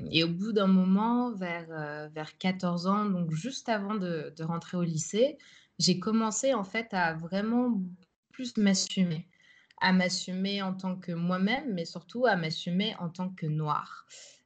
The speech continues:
Et, heu, et c'est à ce moment-là où j'ai commencé à, à porter mes cheveux, heu, naturels, à arrêter de me, arrêter de me lisser les cheveux et à vraiment, heu, vouloir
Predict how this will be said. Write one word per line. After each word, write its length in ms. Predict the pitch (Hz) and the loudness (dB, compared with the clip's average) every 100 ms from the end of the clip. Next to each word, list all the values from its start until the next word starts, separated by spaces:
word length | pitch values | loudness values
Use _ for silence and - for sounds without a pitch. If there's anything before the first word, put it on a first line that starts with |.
| _ | _
Et, 300 | - 165 160 | -4 -2 0
heu, 360 | 156 151 151 151 | -2 -2 -4 -4
et 60 | 160 | -4
c'est 160 | - | -2
à 40 | 165 | -2
ce 140 | 170 | 0
moment-là 420 | 175 170 180 208 | -2 0 2 2
où 60 | 202 | 0
j'ai 140 | 175 156 | -4 -6
commencé 540 | 160 160 151 - 180 | -4 -2 -4 -2 0
à, 380 | 165 147 147 - | 2 2 0 -2
à 160 | - 160 | -4 -4
porter 340 | 170 - 175 | -6 -6 -2
mes 140 | 165 | 0
cheveux, 560 | 156 - 147 160 170 165 | -2 -2 -4 -2 0 -2
heu, 180 | 151 151 | -2 -4
naturels, 800 | 156 156 - 165 160 160 202 277 _ - - _ - | -2 -2 -4 -8 -2 0 0 -4 _ -20 -20 _ -4
à 160 | 170 165 | 0 2
arrêter 440 | 165 160 160 190 | 0 -4 -4 -6
de 180 | 175 165 | -2 -2
me, 680 | 160 156 147 143 143 - - - | 0 0 0 -4 -8 -10 -12 -4
arrêter 340 | 165 160 175 | -2 -2 -2
de 60 | 170 | -2
me 100 | 165 | -2
lisser 280 | 156 - 156 | -4 -6 -2
les 140 | 151 | -2
cheveux 560 | - - 170 185 226 - - - _ _ - | -2 -4 -2 -2 -6 -10 -20 -20 _ _ -2
et 180 | 175 170 | 2 4
à 240 | 160 160 151 | 4 4 2
vraiment, 800 | 151 143 165 180 196 202 185 160 | -2 -2 2 4 4 4 0 0
heu, 360 | 151 147 147 151 | -2 -4 -6 -8
vouloir 560 | 143 156 156 180 160 | -4 0 2 2 0